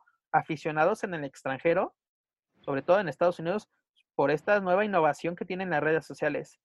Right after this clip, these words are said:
Pero, Joaquín, ¿qué te parece si damos el salto a otro tema, un tema bastante polémico que se está llevando a cabo? Pero antes de entrar a este nuevo tema, les recuerdo, si quieren saber todo lo que pasa con Lucha Libre triple A, sobre todo todo lo que pasó en el torneo de Lucha Fighter,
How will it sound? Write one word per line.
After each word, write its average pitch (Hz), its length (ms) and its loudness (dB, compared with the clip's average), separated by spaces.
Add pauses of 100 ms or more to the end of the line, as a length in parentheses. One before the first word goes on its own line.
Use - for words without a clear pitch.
(600)
Pero, 214 240 4
Joaquín, 247 300 0
¿qué 339 120 2
te 349 140 4
parece 247 500 4 (120)
si - 220 -6
damos 226 640 0
el 165 220 2
salto 208 500 2
a 156 140 8
otro 165 340 4
tema, 175 260 0
un 185 120 -4
tema 196 320 2
bastante 180 640 -2
polémico 175 680 -4 (320)
que 147 80 -10
se - 80 -12
está 165 200 0
llevando 170 400 4
a 143 80 0
cabo? 175 340 2 (360)
Pero 160 180 2
antes 214 280 0
de 180 60 -4
entrar 170 280 4
a - 20 2
este 185 200 -4
nuevo 170 220 -2
tema, 175 220 -2
les 165 120 -2
recuerdo, 175 240 -2
si 165 120 -16
quieren 240 240 0
saber 208 300 0 (220)
todo 285 180 10
lo 262 160 6
que - 120 -2
pasa 190 540 4 (180)
con 156 180 2
Lucha 185 280 -2
Libre 180 240 0
triple 180 340 2
A, 190 120 6 (240)
sobre 151 140 -4
todo 196 240 -2
todo 285 160 8
lo 285 140 4
que 175 100 -2
pasó 185 340 -2
en 208 100 -6
el 151 120 -6
torneo 170 200 -4
de 190 100 2
Lucha 175 240 -6
Fighter, 190 380 0